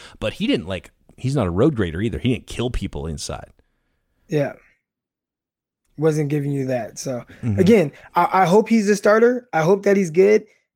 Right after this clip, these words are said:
Speaker 2: I, I do think that there's value there. Again, blocking guys right in front of him, does a good job doing that extremely well.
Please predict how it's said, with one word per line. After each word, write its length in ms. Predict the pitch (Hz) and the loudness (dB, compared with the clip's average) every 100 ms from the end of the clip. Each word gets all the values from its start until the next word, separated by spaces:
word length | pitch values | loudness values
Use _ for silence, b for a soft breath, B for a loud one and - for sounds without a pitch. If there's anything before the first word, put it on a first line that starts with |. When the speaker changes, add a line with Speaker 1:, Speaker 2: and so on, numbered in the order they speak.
| _ - | _ -18
Speaker 2:
I, 380 | 110 - 180 175 - | -16 -4 -2 -2 0
I 120 | 185 | 0
do 160 | 170 208 | 2 2
think 180 | 214 202 | 2 2
that 100 | 190 | 4
there's 140 | 202 | 4
value 320 | 175 180 208 | 4 2 4
there. 320 | 190 214 247 _ - | 2 2 -2 _ -8
Again, 340 | 156 190 143 | 0 2 2
blocking 380 | 131 147 175 190 | -2 0 0 0
guys 300 | 175 185 190 | 2 2 2
right 160 | 151 185 | 0 0
in 100 | 185 | 0
front 200 | 175 185 | -2 -2
of 80 | 185 | 0
him, 200 | 214 220 _ _ - | -2 -6 _ _ -2
does 180 | 170 165 | 0 2
a 40 | |
good 180 | 156 170 | 2 2
job 220 | 175 175 | 2 2
doing 240 | 175 180 170 | 2 2 2
that 300 | 180 - _ 156 | 0 -4 _ -14
extremely 420 | - 185 220 185 | -2 4 4 4
well. 380 | 156 151 143 | 2 2 0